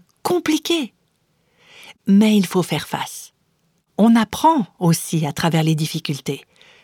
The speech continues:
Elles nous font grandir. Et il y a certains problèmes dans nos églises qu'on devrait simplement porter en prière et nous attendre à Dieu. Vous voulez une meilleure église ? Priez pour celle que vous avez.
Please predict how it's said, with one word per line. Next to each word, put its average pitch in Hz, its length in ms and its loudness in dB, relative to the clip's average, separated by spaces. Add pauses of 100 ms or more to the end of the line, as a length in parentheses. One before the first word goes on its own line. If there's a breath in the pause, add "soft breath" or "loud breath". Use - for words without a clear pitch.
(120)
Elles 202 120 6
nous 226 120 8
font 247 180 2
grandir. 240 600 2 (1080)
Et 202 100 4
il 208 80 4
y 196 60 4
a 190 80 2
certains 285 440 -4
problèmes 247 420 2
dans 214 120 6
nos 202 120 6
églises 185 520 0 (380 loud breath)
qu'on 190 140 -2
devrait 180 640 0
simplement 208 600 2
porter 262 520 -4
en 202 80 2
prière 165 520 -2 (340)
et 185 100 4
nous 170 180 4
attendre 160 360 -2
à 143 80 -2
Dieu. 143 200 -10 (1300)
Vous 196 160 6
voulez 214 280 4
une 196 140 6
meilleure 196 360 4
église ? 196 480 0 (540)
Priez 202 440 2
pour - 220 -4
celle 170 240 -2
que 175 100 -2
vous 160 260 0
avez. 143 340 -6